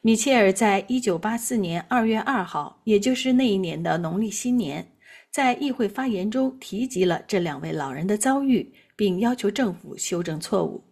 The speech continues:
他的发言得到了媒体的报道和关注。资深粤语主持人刘恒信也看到了这些报道。他在接受加广中文采访时表示，自己在加拿大读的大学，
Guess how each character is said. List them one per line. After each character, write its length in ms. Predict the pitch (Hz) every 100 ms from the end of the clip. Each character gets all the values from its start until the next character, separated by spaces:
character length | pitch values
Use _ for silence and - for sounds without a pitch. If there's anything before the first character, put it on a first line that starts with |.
| _ _ _ - - - _ -
他 120 | 233
的 100 | 208
发 180 | 233 240
言 280 | 202 185
得 120 | 190 175
到 200 | 185 170
了 160 | 165
媒 180 | 180 190
体 160 | 214 175
的 100 | 185
报 280 | 226 202
道 240 | 185 180 170
和 200 | 165 160
关 300 | 175 262 262
注。 300 | 247 - _ _ _
资 160 | - 302
深 260 | 302 302 285
粤 160 | 285
语 140 | 202 208
主 180 | 156
持 220 | 151 - 208
人 180 | 190
刘 160 | 202 190
恒 240 | 240 233
信 320 | 262 - 294 -
也 160 | 160 135
看 260 | - 302
到 100 | 226
了 80 | 170
这 100 | -
些 160 | 147 143
报 180 | 156 143
道。 240 | 139 131 - _ _ _ _ - - - -
他 160 | 269
在 160 | 240 262
接 180 | 202 196
受 200 | 202 180
加 180 | 196 214
广 180 | 160
中 140 | 165 180
文 140 | 165
采 180 | - 165
访 160 | 185 180
时 140 | 185
表 180 | 170 143
示， 400 | - 175 156 - - -
自 200 | - 254
己 180 | 202 185
在 240 | 170 208 185
加 160 | 240
拿 180 | 254 262
大 240 | 262 240
读 200 | 196 180
的 100 | 220
大 240 | 254 302 190
学， 400 | - 135 131